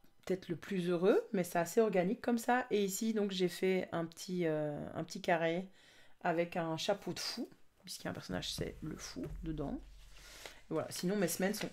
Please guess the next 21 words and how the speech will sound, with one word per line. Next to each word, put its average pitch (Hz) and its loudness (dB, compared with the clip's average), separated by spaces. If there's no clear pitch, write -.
extrêmement, 196 4
extrêmement 180 0
simples. 190 -2
Ici, 196 -2
par 170 4
exemple, 170 0
j'ai - -4
pas 175 0
décoré, 180 0
mais, 160 0
euh, 127 -4
j'ai 156 -8
écrit - -8
tout - -10
de - -20
suite. - -8
Alors, 196 12
ici, 240 6
c'est - 6
des 214 10
pages 170 8